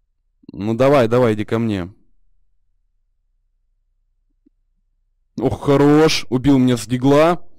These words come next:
Обратно обходит со спины. Ну я, ребята, я в шоке. Вот я специально назло выкладу этот ролик. Вот, ребята, вот сто процентов этот ролик будет на ютубе. Знаете почему? Чтоб вы знали, что игрок под ником Лиана и вот этот, щас, а ну-ка,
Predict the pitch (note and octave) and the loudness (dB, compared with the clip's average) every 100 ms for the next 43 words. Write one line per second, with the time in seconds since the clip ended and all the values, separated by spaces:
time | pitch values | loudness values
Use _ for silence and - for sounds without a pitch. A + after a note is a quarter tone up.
0 | _ _ - - - - - A#2+ B2+ E3 | _ _ -20 -20 -20 -20 -6 -2 2 4
1 | G3+ F#3+ G#3 D#3+ A3+ G#3 - - - C4 | 4 2 0 0 0 0 -2 -6 -2 0
2 | B3+ A#3 A3+ G3+ B3+ G#3+ G#3 G#3 G3+ E3 | 2 2 0 0 0 -2 0 -2 -2 -2
3 | F3+ - - D#3 - G#2+ - - - - | -2 -2 2 2 0 -8 -12 -20 -18 -10
4 | B2+ B2 D3+ D#3+ - E3+ - D#3 D3 F3+ | -6 -4 -2 -2 -6 -8 -2 0 2 2
5 | F3 C#3+ C3+ D3+ - C3 C#3+ D3+ C#3 E3 | 0 0 2 2 2 0 0 2 2 2
6 | - B2+ B2+ C#3+ C#3 A2 - - - C#3 | 0 -4 -2 2 2 2 -6 -20 -6 -2
7 | C#3+ E3+ F3+ D3 C3 C3 - G3 C#3+ C3 | 0 2 2 2 -2 -2 0 0 2 -2
8 | - G#3 G3+ D3 C3+ D#3 F3 B2 C#3 C3+ | 0 0 2 0 0 2 2 0 -4 -2
9 | C#3+ D3 E3+ C3+ G2+ F2 _ _ - - | 0 0 0 -2 -4 -10 _ _ -20 -20
10 | E3 B2+ C#3+ G#3+ B3+ A3 - F#3 D3 - | -10 -6 -2 -2 0 -2 0 2 2 0
11 | - - - F4+ E3+ E3+ F3+ G#3+ D#3 - | -16 -10 -2 -2 0 0 0 2 2 0
12 | D#3 D3 D3+ F#3+ - C#3 D#3 C3 B2 C3+ | -2 0 2 2 2 0 0 2 2 4
13 | E3 F3 D3 - - A2 C3+ D3+ C#3 B2 | 4 4 2 0 -6 0 2 2 0 -2
14 | - - - F#2+ - G#2 A#2 D3 | -6 -16 -10 -10 -8 -8 -4 -4